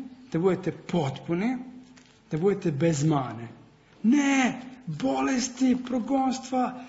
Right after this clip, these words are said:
smrt, to su loše, jesu loše stvari. Ali Bog u tvom životu, pošto veruješ,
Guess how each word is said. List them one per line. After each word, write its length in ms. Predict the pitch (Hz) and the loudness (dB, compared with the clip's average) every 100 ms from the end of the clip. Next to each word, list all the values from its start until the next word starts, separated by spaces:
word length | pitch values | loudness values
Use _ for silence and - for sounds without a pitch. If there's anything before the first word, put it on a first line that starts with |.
| - - | -20 -18
smrt, 680 | - - 226 277 269 269 - | -12 0 6 6 6 0 -2
to 140 | 254 | 2
su 220 | 247 233 190 | 2 2 2
loše, 300 | 220 214 196 156 | 2 0 -4 -2
jesu 420 | 175 185 - 180 | 0 0 -2 -2
loše 280 | 170 175 156 | -2 -4 -6
stvari. 400 | - 139 117 110 - - - - - | -6 -6 -6 -10 -16 -20 -20 -20 -2
Ali 320 | 156 165 160 - - - - | 2 2 2 -4 -18 -20 -10
Bog 360 | 135 196 226 | 2 6 6
u 60 | 196 | 4
tvom 360 | - 226 294 262 | 6 8 10 8
životu, 340 | 202 156 147 | 8 4 2
pošto 280 | 170 - 151 | -4 -2 -2
veruješ, 680 | 131 180 185 139 160 165 | 2 4 4 2 0 -2